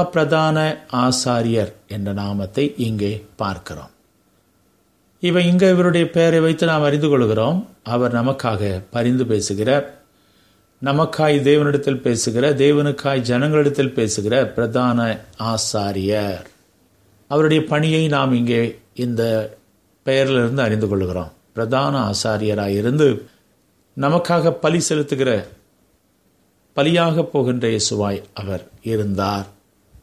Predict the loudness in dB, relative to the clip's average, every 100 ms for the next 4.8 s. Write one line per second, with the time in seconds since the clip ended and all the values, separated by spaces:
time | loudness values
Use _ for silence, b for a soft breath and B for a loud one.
0 | _ _ b b b b b b -2 0
1 | 4 4 2 -4 -18 _ _ -6 -2 2
2 | 2 0 0 0 2 0 -4 -10 _ _
3 | -4 -4 0 0 2 0 0 -2 0 2
4 | 2 0 0 -2 -2 -2 -4